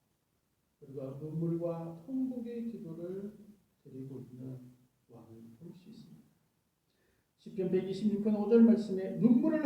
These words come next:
흘리며 씨를 뿌리는 자는 기쁨으로 거두리로라"라고 말씀하고 있습니다. 사실 눈물의 기도가 많이 사라진 시대에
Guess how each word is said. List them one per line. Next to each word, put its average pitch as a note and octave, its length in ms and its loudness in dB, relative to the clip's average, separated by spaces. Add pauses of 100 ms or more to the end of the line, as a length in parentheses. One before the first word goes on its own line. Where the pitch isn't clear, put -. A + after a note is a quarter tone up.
(120)
흘리며 C4+ 420 4
씨를 - 440 -4
뿌리는 A3+ 380 2
자는 F#3 520 -4 (380)
기쁨으로 C3+ 680 -12
거두리로라"라고 D3+ 2000 -12 (100)
말씀하고 A2+ 720 -20
있습니다. - 280 -20 (1500)
사실 D3 220 -20
눈물의 D3 500 -4
기도가 C3 500 -10
많이 C3+ 320 -16
사라진 G3 500 -8
시대에 E3 800 -10